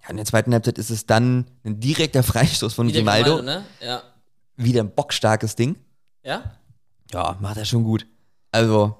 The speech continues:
Speaker 1: der kann was. Und
Speaker 2: Dann nochmal Jo-, Jonas Hofmann.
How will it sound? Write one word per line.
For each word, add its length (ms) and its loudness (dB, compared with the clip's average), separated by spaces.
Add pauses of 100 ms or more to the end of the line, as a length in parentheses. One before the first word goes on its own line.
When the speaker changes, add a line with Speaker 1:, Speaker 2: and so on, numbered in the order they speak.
(360)
Speaker 1:
der 160 2
kann 280 2
was. 340 0 (1040)
Und 340 -2 (600)
Speaker 2:
Dann 160 -8
nochmal 600 -6
Jo-, 120 -8 (120)
Jonas 400 -8
Hofmann. 580 -12